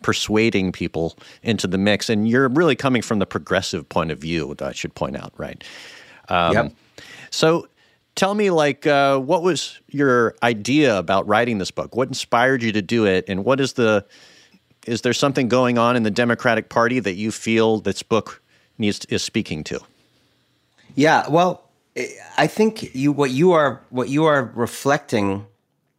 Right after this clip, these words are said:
Speaker 2: and channeling, uh, in that lead up is a very widespread sentiment in America generally, on the left in general, among Democrats, among progressives, moderates, liberals,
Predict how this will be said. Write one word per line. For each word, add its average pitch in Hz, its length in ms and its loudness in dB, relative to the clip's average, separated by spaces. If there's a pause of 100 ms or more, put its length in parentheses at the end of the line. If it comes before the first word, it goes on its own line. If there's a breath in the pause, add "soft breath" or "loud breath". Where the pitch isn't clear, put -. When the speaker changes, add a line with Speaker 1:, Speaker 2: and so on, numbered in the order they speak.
(160)
Speaker 2:
and 95 160 -4
channeling, 101 760 0 (560 loud breath)
uh, 90 340 0
in 101 200 0
that 98 340 0 (380)
lead 175 200 2
up 113 160 2
is 107 80 -2
a 113 80 4
very 127 540 2
widespread 98 1080 0
sentiment 85 640 -4 (800)
in 139 100 4
America 117 440 2
generally, 120 680 -4 (520 soft breath)
on 104 160 2
the 92 80 2
left 101 280 0
in 92 200 -4
general, 123 520 0
among 90 320 -2
Democrats, 120 760 -2
among 85 300 -6
progressives, 95 760 -4
moderates, 95 480 -2
liberals, 95 360 -4